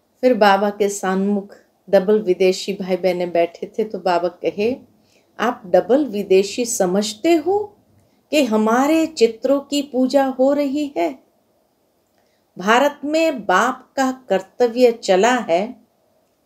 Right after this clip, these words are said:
इसीलिए बाप के साथ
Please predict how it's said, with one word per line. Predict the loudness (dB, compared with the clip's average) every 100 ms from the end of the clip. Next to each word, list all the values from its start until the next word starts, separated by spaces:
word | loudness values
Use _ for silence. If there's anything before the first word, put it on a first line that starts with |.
| _
इसीलिए | -8 6 6 6 2 -2 -4 -8 _ _ _ _ _ _
बाप | 0 2 4 2 -4 _
के | 2 2
साथ | 0 -4 -2 -2 -4